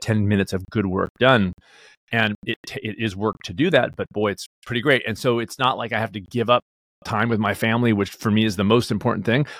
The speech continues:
I was able to just kind of s-, I'm always kinda in that background, look, my kids go off and do their homework. I'm like, "Okay, well, I can get something done right now."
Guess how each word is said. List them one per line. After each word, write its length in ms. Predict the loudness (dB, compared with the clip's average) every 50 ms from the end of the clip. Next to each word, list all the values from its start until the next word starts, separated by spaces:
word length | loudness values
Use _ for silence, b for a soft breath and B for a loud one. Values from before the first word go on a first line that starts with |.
| B 0
I 100 | 2 2
was 120 | 4 4
able 200 | 4 4 4 2
to 80 | 0 -2
just 200 | -4 -4 -6 -6
kind 280 | -4 -2 0 2 2
of 180 | 2 2 0 -4
s-, 280 | -6 -8 -8 -8 -8 -10 _ -18 -14 _ -2
I'm 140 | 0 2 4
always 220 | 4 4 2 0
kinda 280 | -4 -6 -6 -4 -4 -4
in 120 | -4 -4
that 180 | -6 -6 -6 -4
background, 640 | -2 -2 -2 -2 -4 -4 -2 -2 -2 -2 -4 -8 -12 -12 -8
look, 200 | -6 -6 -4 -4
my 100 | -4 -4
kids 240 | -4 -4 -6 -2 0
go 80 | 2
off 120 | 2 2 2
and 80 | 0
do 80 | -2 0
their 100 | 0 0
homework. 320 | 0 0 0 -2 -2 0
I'm 120 | 0 0 2
like, 120 | 0 -2 -2
"Okay, 180 | -2 -2 -2
well, 140 | -2 0 -2
I 60 | -2
can 80 | -2 -4
get 160 | -6 -6 -8
something 160 | -10 -10 -10
done 140 | -8 -8 -10
right 100 | -10 -12
now." 80 | -16